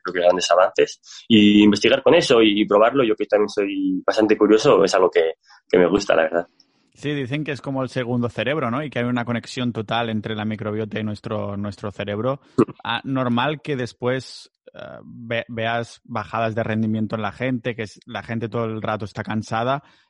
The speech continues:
Speaker 2: y justo es con aumentos de inflamaciones de las personas, ¿no? Que, que no se cuidan y todo, hay una inflamación constante.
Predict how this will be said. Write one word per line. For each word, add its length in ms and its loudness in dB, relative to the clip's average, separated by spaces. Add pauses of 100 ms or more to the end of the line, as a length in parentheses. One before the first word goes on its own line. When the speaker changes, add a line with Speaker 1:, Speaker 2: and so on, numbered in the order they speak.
Speaker 2:
y 120 -10
justo 400 -4
es 300 -2
con 380 -6
aumentos 500 -2
de 100 0
inflamaciones 840 -2
de 60 -6
las 180 -4
personas, 540 -4
¿no? 240 -4
Que, 260 -8 (200)
que 100 -10
no 140 -8
se 140 -12
cuidan 420 -6
y 60 -6
todo, 200 -6
hay 160 -2
una 140 -2
inflamación 480 -6
constante. 640 -6